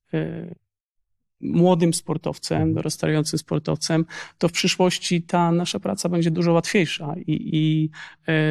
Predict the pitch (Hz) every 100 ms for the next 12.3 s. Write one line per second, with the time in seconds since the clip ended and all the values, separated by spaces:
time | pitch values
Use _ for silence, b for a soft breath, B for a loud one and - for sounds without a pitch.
0 | 156 151 151 - - - 175 - _ _
1 | - 170 165 165 160 156 160 160 151 156
2 | 151 156 180 156 131 113 143 147 - 139
3 | 139 135 131 - - 123 117 131 131 123
4 | 120 131 135 127 127 120 131 139 - 135
5 | - 127 127 120 127 - 123 120 - 131
6 | - 131 135 - 143 104 92 104 110 107
7 | 110 110 107 107 - 110 120 113 107 110
8 | 110 113 110 113 - 113 120 117 98 110
9 | 120 117 113 113 110 - 113 110 117 -
10 | 117 120 113 113 - 117 110 131 143 160
11 | - 170 160 147 143 131 - 156 147 -
12 | 160 151 147